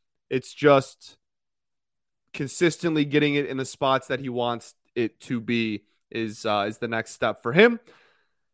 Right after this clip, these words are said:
Next up, we have Jason Foley. You know, I just, I, I love Jason Foley.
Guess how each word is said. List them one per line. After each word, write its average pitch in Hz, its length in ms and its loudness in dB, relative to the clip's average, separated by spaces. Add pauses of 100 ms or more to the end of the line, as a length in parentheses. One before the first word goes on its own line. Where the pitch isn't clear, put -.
(800)
Next 196 420 4
up, 220 180 6
we 196 120 0
have 175 180 6
Jason 139 400 2
Foley. 104 460 -2 (1000)
You 127 120 -8
know, 131 300 -2 (180)
I 110 180 -6
just, 131 460 -4
I, 120 220 0
I 113 200 -2
love 131 260 -4
Jason 95 380 -10
Foley. 87 320 -10